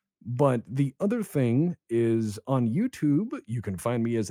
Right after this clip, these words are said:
the Black Pants Legion. I am a notable spaceman and a enthusiast for Battletech lore and many other things as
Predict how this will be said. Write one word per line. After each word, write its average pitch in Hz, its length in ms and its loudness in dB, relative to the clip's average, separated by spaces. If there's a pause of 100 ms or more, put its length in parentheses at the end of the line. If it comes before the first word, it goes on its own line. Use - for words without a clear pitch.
the 127 280 -2
Black 226 340 -4
Pants 175 320 2
Legion. 135 600 -2 (280)
I 110 140 -2
am 110 400 2 (160)
a 98 260 -6
notable 175 520 0 (320)
spaceman 196 840 -2
and 156 400 0 (140)
a 175 220 2
enthusiast 160 760 -4 (320)
for 69 280 -8 (120)
Battletech 123 640 -4
lore 98 680 -4
and 120 200 0
many 220 280 -2
other 190 60 -6 (260)
things 135 180 0
as 107 180 -8